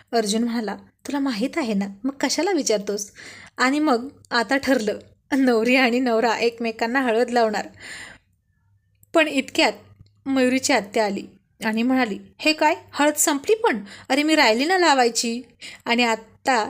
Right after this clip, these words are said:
चैतन्य हसून म्हणाला, "आत्या, आता तुम्ही हळद लावा या दोघांच्या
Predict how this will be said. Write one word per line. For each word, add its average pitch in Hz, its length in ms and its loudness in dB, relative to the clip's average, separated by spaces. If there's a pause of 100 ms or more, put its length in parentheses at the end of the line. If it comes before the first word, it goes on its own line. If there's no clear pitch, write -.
(140)
चैतन्य 254 500 0
हसून 247 320 0
म्हणाला, 226 260 2
"आत्या, 226 420 2 (300)
आता 254 180 0
तुम्ही 302 280 0
हळद 294 240 4
लावा 269 240 4 (180)
या 254 160 2
दोघांच्या 226 460 0